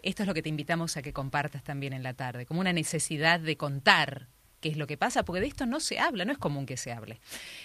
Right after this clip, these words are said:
Eh, acá, Pía, mirá, tenemos más mensajes. Magdalena dice, "Mi hija vive y trabaja en Estados Unidos. Tuve la gracia de poder viajar después de dos años y medio y no verla.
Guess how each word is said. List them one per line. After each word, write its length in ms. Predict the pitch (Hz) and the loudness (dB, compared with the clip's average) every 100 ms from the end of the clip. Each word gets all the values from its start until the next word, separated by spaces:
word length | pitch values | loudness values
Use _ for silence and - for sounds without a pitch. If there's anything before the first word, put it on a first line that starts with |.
| - | 2
Eh, 300 | 175 165 165 | 6 6 6
acá, 300 | 185 240 202 | 6 8 6
Pía, 320 | - 220 202 | 6 4 6
mirá, 280 | 175 180 160 | 6 6 4
tenemos 560 | - 151 156 175 208 208 | 4 2 2 2 2 2
más 160 | 175 | 2
mensajes. 500 | 165 165 - 139 156 | 2 2 2 0 2
Magdalena 920 | 160 190 202 220 247 277 185 147 139 - - | 2 2 2 2 4 4 4 4 2 -2 -10
dice, 380 | 165 196 - 190 | -6 -2 0 2
"Mi 140 | 254 | 0
hija 240 | 277 262 | 4 4
vive 480 | 214 240 254 262 262 | 4 0 2 2 2
y 140 | - 151 | -2 0
trabaja 340 | 147 165 185 | 2 2 2
en 40 | 160 | -2
Estados 360 | - 151 151 | 0 -2 -2
Unidos. 580 | 190 240 220 196 214 - - - - - | 0 0 2 0 0 -4 -6 -20 -20 -2
Tuve 220 | 262 311 | 4 4
la 80 | 262 | 6
gracia 360 | 220 180 - 147 | 6 4 2 -2
de 80 | |
poder 300 | 135 151 156 | 0 0 2
viajar 460 | 175 156 147 190 185 | 2 2 2 4 4
después 280 | 175 - 165 | 2 -2 0
de 80 | 160 | 2
dos 200 | 151 165 | 0 0
años 300 | 170 165 - | 0 0 -2
y 60 | 147 | 0
medio 280 | 156 170 | 0 2
y 80 | 160 | 0
no 140 | 147 139 | 0 -2
verla. 480 | 131 123 127 123 | -2 -4 -4 -4